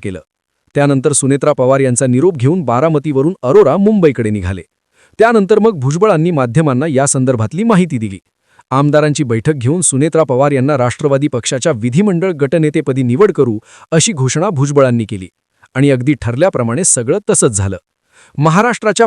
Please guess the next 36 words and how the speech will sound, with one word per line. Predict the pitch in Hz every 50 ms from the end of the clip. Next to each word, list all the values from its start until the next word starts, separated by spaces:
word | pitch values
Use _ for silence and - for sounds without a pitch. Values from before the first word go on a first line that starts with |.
| - _
पहिल्या | - 143 123 156 190 233 240
महिला | 208 170 135 147 175 190
उपमुख्यमंत्री | 185 165 - 180 175 170 147 - - 165 156 147 139 151 151
म्हणून | 135 131 175 170
त्यांनी | 156 165 147 160 208
शपथसुद्धा | - - - 196 240 226 - - 160 135 117 120
घेतली. | 113 95 101 - 95 95 90 _ _ _ _ _ _ _ _ _ _ -
काही | 147 131 131 139
जण | 135 151 143
नाराज | 131 120 113 120 147 175 156
झाले, | 117 135 139 147 170 170 - _ - _ _ -
काही | 202 185 208
जण | 214 233 254 240
खुश | - - 277 277 220
झाले, | 147 123 120 107 98 90 - _ _ _ _ _ _ -
काहींनी | - 185 170 220 233 240 247 220 -
तटकरे, | 175 - - - 196 190 196 190
पटेल, | - 170 156 147 175 175 180 180
मुंडे, | 170 151 151 151 156 151 165 165
भुजबळांना | 151 127 131 131 135 147 151 151 147 151 165 175 165 -
चांडाळ | - 156 131 131 135 147 214 247
चौकळी | 226 - 190 170 147 - 170 170 170
असं | 143 - - 160
म्हणत | 143 139 165 196 - _
ट्रोलसुद्धा | - 220 247 233 175 - 151 131 120 120 110
केलं. | - 110 92 87 - _ _ _ _ _ _ _ _ _
पण | - 254
या | 254 254 247
सगळ्यात | 202 - 185 170 170 247 214 135 135 - - _ - - _ -
खऱ्या | - 139 151 208 254 240
अर्थानं | 190 175 - 156 170 202
महत्त्वाची | 202 160 139 123 156 165 180 175 156 - 170
भूमिका | 135 113 127 135 139 127 147
बजावली | 123 123 117 104 120 117 127 175 226
नरेश | 175 135 131 143 180 220 202 - - -
अरोरांनी. | 135 131 123 117 113 104 98 95